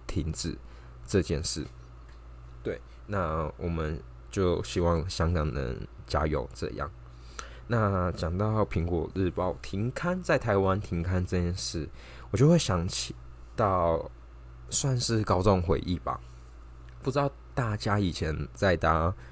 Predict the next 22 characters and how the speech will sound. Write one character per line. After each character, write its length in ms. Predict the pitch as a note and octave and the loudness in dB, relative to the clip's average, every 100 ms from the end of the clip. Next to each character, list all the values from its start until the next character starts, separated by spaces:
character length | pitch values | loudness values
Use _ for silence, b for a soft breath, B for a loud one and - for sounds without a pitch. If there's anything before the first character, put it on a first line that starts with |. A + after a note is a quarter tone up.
| B B - - - - - - | B B -16 -16 -16 -16 -16 -6
捷 160 | - G2 | 2 6
运 160 | G#2+ | 6
的 100 | F2+ | 4
时 220 | E2+ - D#2+ | 2 0 0
候， 260 | F#2+ D2+ - | 2 2 4
哎， 120 | C#3 | 4
会 200 | - D#3 | 6 6
不 60 | |
会 100 | A2 | 6
去 340 | F#2+ A#2+ F#2 C#2+ B B - | 4 4 2 0 B B -2
买 180 | F2 | -2
份， 200 | D#2 G2+ - - - | 2 0 0 -2 6
呃， 180 | F#2 | 8
会 140 | F2+ E3+ | 10 8
不 100 | A#2 | 8
会 140 | F#2+ | 4
去 260 | F#2+ A#2+ F#2 | 4 2 0
拿 260 | E2 D2 D2+ - | 2 0 0 2
报 120 | F2+ | 2
纸 200 | - - | 2 -2
来 120 | C2+ - | -4 -4
看？ 160 | - | -8